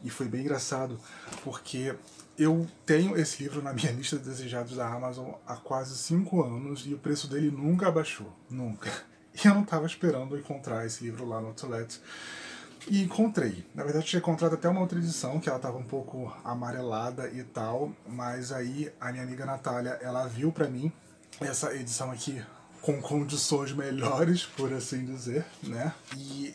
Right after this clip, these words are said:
agora eu finalmente tenho a coleção completa da série Desaparecido. O quinto volume, ele é meio que considerado um livro extra,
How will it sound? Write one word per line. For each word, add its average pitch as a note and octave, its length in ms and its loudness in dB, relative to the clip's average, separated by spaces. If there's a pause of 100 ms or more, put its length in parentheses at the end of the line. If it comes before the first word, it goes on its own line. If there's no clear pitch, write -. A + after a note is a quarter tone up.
(120)
agora C#3+ 420 4
eu D3 120 4
finalmente D3 400 0
tenho C#3 160 0
a B2+ 40 -6
coleção D3 280 4
completa C3+ 540 0
da C3 140 -6
série A#2 180 -2
Desaparecido. C3 760 -2 (520)
O E3 80 -2
quinto E3+ 240 2
volume, D#3 440 4
ele D3 180 4
é D3 40 4
meio D3 140 0
que - 80 -14
considerado C#3+ 580 0
um D3+ 120 -2
livro C#3+ 320 0
extra, A#2+ 340 -2